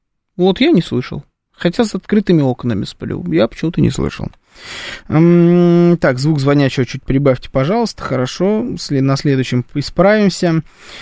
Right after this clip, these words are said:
Э, сейчас потребуют ударов по центрам принятия решений. Да, ну, уже набило оскомину, честно говоря. Это, м, из раза в раз, э, повторяться тоже не хочется. Мастер пишет: «Да вокруг Москва-Сити огромное количество авторемонтных мастерских, где за небольшие деньги можно вырезать катализатор. А ведь автомобили — это наше всё».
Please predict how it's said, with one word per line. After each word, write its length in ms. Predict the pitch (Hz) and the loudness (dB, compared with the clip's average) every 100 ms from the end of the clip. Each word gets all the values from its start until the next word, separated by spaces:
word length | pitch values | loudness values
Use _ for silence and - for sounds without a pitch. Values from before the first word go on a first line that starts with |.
| - _ | -20 _
Э, 320 | 139 160 165 165 | 0 2 2 0
сейчас 300 | 196 330 - | 0 0 0
потребуют 460 | 185 214 208 147 | 0 2 0 0
ударов 260 | 139 160 170 | 2 0 0
по 120 | 139 | -2
центрам 340 | - 165 147 | 0 0 0
принятия 360 | 131 135 147 135 | 0 2 2 0
решений. 380 | 117 117 120 147 | -2 0 2 4
Да, 220 | 269 214 | 4 2
ну, 260 | 175 339 370 | 2 2 2
уже 400 | 277 247 170 151 | 4 4 4 2
набило 440 | 156 185 185 156 | 2 2 4 2
оскомину, 440 | 143 131 120 85 | 0 -4 -6 -6
честно 280 | 104 - - | -8 -8 -6
говоря. 300 | 110 110 104 | -2 -2 -2
Это, 220 | 95 - 104 | -4 -4 -2
м, 500 | 131 135 139 135 139 | 0 0 0 0 2
из 200 | 147 143 | 2 4
раза 280 | 175 170 170 | 4 4 4
в 40 | |
раз, 300 | 190 196 - | 2 0 -6
э, 160 | 117 117 | -6 -6
повторяться 640 | - - 143 147 151 - 104 | -6 -2 0 0 -2 -6 -8
тоже 240 | 131 120 | -6 -4
не 80 | 110 | -4
хочется. 480 | - 80 - - 80 | -6 -12 -10 -6 0
Мастер 380 | 151 196 - - | 2 2 -2 -6
пишет: 280 | 123 - 113 | -6 -6 -2
«Да 80 | |
вокруг 320 | 135 - 185 180 | -2 0 0 0
Москва-Сити 680 | 160 - 160 - 233 127 - - - - | 0 0 0 0 0 0 -4 -10 -20 -4
огромное 460 | 139 151 226 208 180 | -2 2 2 2 2
количество 440 | 185 220 - 160 | 0 -2 -2 -2
авторемонтных 600 | 147 165 175 190 175 170 | 0 2 2 2 0 0
мастерских, 540 | 180 - 180 - 190 | 0 2 -2 0 0
где 160 | 139 135 | 2 2
за 120 | 135 | 4
небольшие 440 | 139 139 135 226 202 | 4 2 0 -2 0
деньги 300 | 185 180 156 | 2 4 4
можно 280 | 139 131 | 4 2
вырезать 420 | 123 165 180 143 - | 2 2 2 0 -4
катализатор. 640 | - 127 127 120 104 - | -2 0 0 0 -2 -4
А 40 | 90 | -4
ведь 160 | 95 | -4
автомобили — 580 | 113 131 131 131 185 131 | -4 0 2 2 2 0
это 140 | 104 120 | 2 2
наше 260 | 127 - | 2 -2
всё». 360 | - - 101 | -8 -4 -4